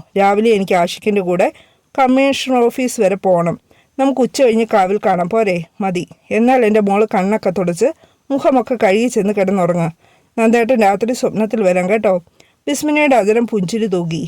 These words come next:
ഹൃദയം പ്രണയത്താൽ തുടിച്ചു. ഓരോ ഇടിപ്പിൽ ഹരിനന്ദൻ നിറഞ്ഞു നിന്നു. അവൻ്റെ ഓരോ വാക്കുകളും അവളുടെ ഉള്ളിൽ സ്നേഹപ്പൂക്കൾ വിടർത്തുന്നു.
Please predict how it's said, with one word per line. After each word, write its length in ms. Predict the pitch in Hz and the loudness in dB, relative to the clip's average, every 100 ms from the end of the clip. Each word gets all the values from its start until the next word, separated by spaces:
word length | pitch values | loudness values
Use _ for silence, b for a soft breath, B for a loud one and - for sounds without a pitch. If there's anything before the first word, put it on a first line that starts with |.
| - | -6
ഹൃദയം 340 | 214 202 220 220 | -4 0 0 2
പ്രണയത്താൽ 520 | 214 196 196 202 220 | 0 0 0 2 2
തുടിച്ചു. 440 | 220 196 165 170 - b b b b | 2 0 -2 -6 -8 b b b b
ഓരോ 280 | 247 254 269 285 | 0 2 4 2
ഇടിപ്പിൽ 280 | 233 214 240 247 | 2 0 0 -2
ഹരിനന്ദൻ 580 | 220 185 196 202 220 | 0 0 0 0 0
നിറഞ്ഞു 360 | 220 185 185 208 | 0 0 -2 -2
നിന്നു. 220 | 185 165 160 - b b b | 0 -2 -4 -8 b b b
അവൻ്റെ 260 | 254 262 262 | 0 2 4
ഓരോ 260 | 220 220 233 | 4 2 2
വാക്കുകളും 520 | 202 185 - 185 247 247 | 2 0 -2 -2 -2 -4
അവളുടെ 300 | 247 247 254 226 | -2 0 0 -2
ഉള്ളിൽ 200 | 208 226 | -2 -4
സ്നേഹപ്പൂക്കൾ 720 | 214 214 190 208 202 220 226 214 | -6 -6 -4 -4 -4 -2 -2 -2
വിടർത്തുന്നു. 520 | 180 175 - 160 | -2 -4 -6 -6